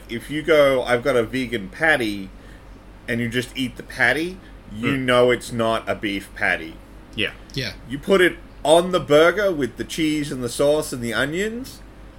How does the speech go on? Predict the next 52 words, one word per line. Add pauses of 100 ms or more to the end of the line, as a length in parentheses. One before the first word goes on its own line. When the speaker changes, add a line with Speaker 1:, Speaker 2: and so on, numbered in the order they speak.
(100)
Speaker 1:
oh,
suddenly
it's
a
lot
harder
to
identify. (520)
Speaker 2:
Oh,
definitely. (520)
Speaker 3:
But
if
you
put
the
two
side
by
side
and
say,
"You
tell
me
which
one
is
meat," (400)
I
will
pick
meat. (460)
Speaker 1:
Oh,
no,
you
will.
Speaker 2:
Oh,
definitely,
Speaker 1:
I'm
just
Speaker 2:
yeah.
Speaker 1:
saying
Speaker 2:
It's,
Speaker 1:
they,
Speaker 2:
it's
a
Speaker 1:
they
hold
Speaker 2:
definitely
Speaker 1:
up
Speaker 2:
texture.
Speaker 1:
better